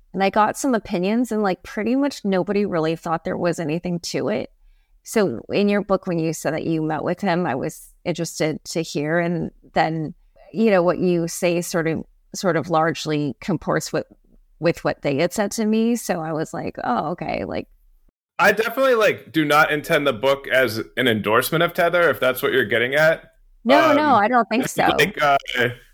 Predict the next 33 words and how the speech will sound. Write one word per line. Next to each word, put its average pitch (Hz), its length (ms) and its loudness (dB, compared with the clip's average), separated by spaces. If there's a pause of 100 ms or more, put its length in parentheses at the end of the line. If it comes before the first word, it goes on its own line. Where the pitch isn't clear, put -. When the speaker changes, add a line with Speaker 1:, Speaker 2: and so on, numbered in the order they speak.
(260)
Speaker 2:
um, 127 560 2
everyone 139 400 2
should, 123 440 0 (380)
you 139 120 -4
know, 120 220 4
other 131 240 0
reporters 127 540 0
should 120 280 0 (260)
pick 131 180 0
up 120 140 0
the 127 80 -2
ball 113 420 2
and 110 260 0 (120)
keep - 340 0
looking 123 320 0
into 117 240 0
their 107 180 4
claims. 104 680 0 (400)
Um, 104 580 0 (500)
Speaker 1:
No, 277 160 2
I, - 240 2
I, - 40 2
I, 135 280 4
Speaker 2:
and 117 320 -6
Speaker 1:
I - 300 -10
would 349 100 2
say 359 100 0
clearly 226 500 0
it's - 180 -4
not. 185 520 0 (280)
Um, 196 300 2
but 202 160 2
I, 196 540 0